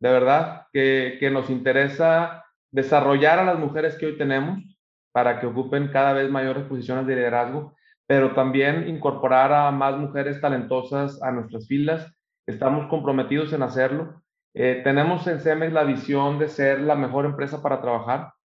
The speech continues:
este, y, y en-, estamos implementando programas para conseguirlo, y no lo podemos conseguir si no, si no somos exitosos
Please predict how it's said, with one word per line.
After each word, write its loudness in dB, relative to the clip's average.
este, 0
y, -2
y 2
en-, 2
estamos 0
implementando -2
programas 0
para 0
conseguirlo, -6
y 2
no 4
lo 2
podemos 2
conseguir -2
si -6
no, 2
si -4
no -2
somos -2
exitosos -6